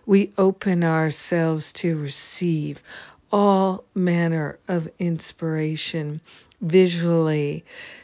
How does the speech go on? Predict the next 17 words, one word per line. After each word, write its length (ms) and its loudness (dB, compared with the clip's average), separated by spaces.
energetically. 1500 2
We 380 2
are 280 0
allowing 800 0
that 680 -4
inspiration 1500 -2
to 180 -6
flow 880 -4
into 460 -2
our 200 0
heart, 540 -4
into 460 -4
our 200 -2
mind, 520 -4
into 300 -2
our 180 0
conversations 1200 -4